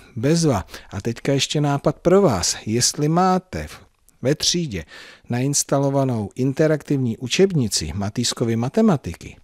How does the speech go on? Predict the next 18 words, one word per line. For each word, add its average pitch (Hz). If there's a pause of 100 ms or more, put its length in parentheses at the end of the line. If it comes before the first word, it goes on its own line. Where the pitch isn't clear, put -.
(400)
tak -
tady 151
jsou 131
takové 156
in-, 120 (340)
I 110
C 107
čka, -
interaktivní 131
cvičení. 92 (140)
V -
tom 104
prvním 120 (1500)
vám 101
to 120
kreslí 135 (220)
i 123
hned 117